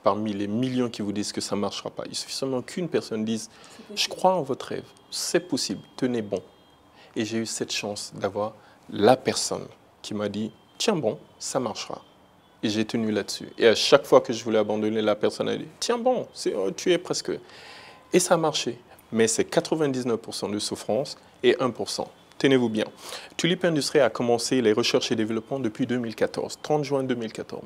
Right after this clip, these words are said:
J'ai commencé dans le tas à partir de zéro. Zéro franc parce que l'idée,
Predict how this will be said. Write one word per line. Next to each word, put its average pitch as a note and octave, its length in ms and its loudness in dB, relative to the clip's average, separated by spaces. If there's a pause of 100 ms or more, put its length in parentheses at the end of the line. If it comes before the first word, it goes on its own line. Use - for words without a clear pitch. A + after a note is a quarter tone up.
(120)
J'ai A2+ 140 2
commencé A#2 480 0
dans G#2+ 160 2
le G#2 100 2
tas G#2+ 300 0 (200)
à - 60 -8
partir A#2 320 -2
de G#2+ 160 -2
zéro. G#2 320 -2 (640)
Zéro B2+ 460 8
franc C#3+ 240 -2
parce C#3 200 -4
que A2+ 100 0
l'idée, C3+ 440 4